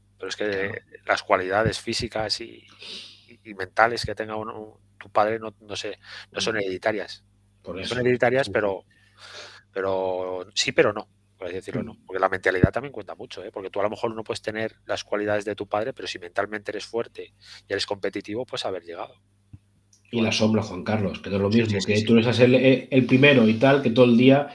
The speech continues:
Speaker 2: es, "Hostia, mete un, una canasta, fíjate, tu padre también las metía", o las fallas, "Tu padre las metía", y todo el día, "Tu padre, tu pa-", y, y lo de Bronny va a ser así, y si juega con, con LeBron, ya va a ser, bueno,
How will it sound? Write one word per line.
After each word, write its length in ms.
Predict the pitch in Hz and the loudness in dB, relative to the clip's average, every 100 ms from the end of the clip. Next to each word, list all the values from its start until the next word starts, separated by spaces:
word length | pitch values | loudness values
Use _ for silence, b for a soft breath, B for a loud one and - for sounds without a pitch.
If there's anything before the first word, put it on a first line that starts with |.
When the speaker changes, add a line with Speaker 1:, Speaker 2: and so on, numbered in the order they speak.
| B B B B B | B B B B B
Speaker 2:
es, 360 | 139 120 110 - | 4 4 2 2
"Hostia, 560 | 180 175 - 147 113 - | 4 4 2 0 0 0
mete 260 | 131 160 | 2 6
un, 520 | 185 160 156 143 - b b b | 6 4 0 -8 -8 b b b
una 220 | 160 170 | 2 4
canasta, 440 | 139 123 110 107 101 | 4 0 -2 -8 -6
fíjate, 460 | 185 190 196 196 | -2 -2 2 2
tu 180 | 185 - | 2 0
padre 220 | 180 196 | 0 0
también 260 | 180 175 175 | 0 0 0
las 80 | 151 | 0
metía", 520 | 131 151 139 110 - | 0 4 4 2 -2
o 60 | 123 | -2
las 120 | 113 | -2
fallas, 280 | 160 160 - | 2 2 2
"Tu 160 | 123 | 0
padre 180 | 110 180 | 0 2
las 160 | 180 151 | 2 0
metía", 480 | 143 147 135 110 - | 0 4 4 2 -4
y 280 | 110 110 - | -8 -8 -4
todo 240 | 123 123 | 2 4
el 80 | 113 | 4
día, 160 | 104 | 2
"Tu 120 | 98 110 | -2 -2
padre, 440 | 107 101 87 - | -2 -2 -6 -14
tu 120 | 95 | -18
pa-", 200 | 92 110 113 | -10 -8 -4
y, 300 | 120 117 123 | -4 -4 0
y 40 | |
lo 80 | 117 | 4
de 80 | 113 | 4
Bronny 180 | 104 120 | 4 2
va 80 | |
a 20 | 123 | 2
ser 140 | 135 | 0
así, 240 | 113 135 135 | 0 -2 -4
y 100 | - | -4
si 160 | 127 | -4
juega 360 | 110 117 120 117 | -2 0 0 0
con, 220 | 123 120 | -2 -2
con 160 | 120 117 | 0 4
LeBron, 440 | 113 120 165 190 _ _ - | 6 4 2 -2 _ _ -12
ya 180 | 95 90 | -10 -8
va 80 | |
a 40 | 113 | -8
ser, 240 | - 117 | -2 0
bueno, 360 | 110 113 110 | 2 2 0